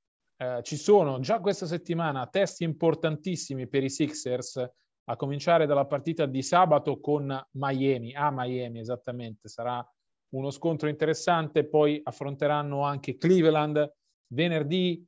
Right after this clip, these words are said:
Chicago lunedì prossimo, Brooklyn giovedì prossimo per quel che valgono i Nets, e poi ci arriviamo,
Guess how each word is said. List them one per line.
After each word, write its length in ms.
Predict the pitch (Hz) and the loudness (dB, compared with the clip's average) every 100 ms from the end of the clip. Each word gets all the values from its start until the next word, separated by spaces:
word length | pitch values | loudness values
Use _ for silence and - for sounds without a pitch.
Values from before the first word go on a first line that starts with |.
| _ | _
Chicago 680 | - - 156 147 208 190 165 | -18 -6 -4 4 6 6 4
lunedì 380 | 160 160 160 156 | 2 0 -2 0
prossimo, 720 | 165 165 160 - 160 156 156 | 4 4 2 -4 -4 -2 -4
Brooklyn 720 | 131 143 208 - 175 170 170 | -2 4 4 4 0 0 -4
giovedì 380 | 147 143 143 139 | -2 0 0 -2
prossimo 480 | 139 139 131 - 131 | 0 0 0 -6 -8
per 140 | 127 | -8
quel 140 | 120 123 | -8 -6
che 100 | 127 | -2
valgono 260 | 127 120 | -2 -2
i 80 | 123 | -8
Nets, 400 | 123 131 - 135 | -8 -8 -8 -10
e 120 | - 120 | -8 -6
poi 200 | 147 143 | -4 -4
ci 140 | - | -4
arriviamo, 640 | 123 120 120 120 120 120 | -4 -4 -6 -6 -8 -10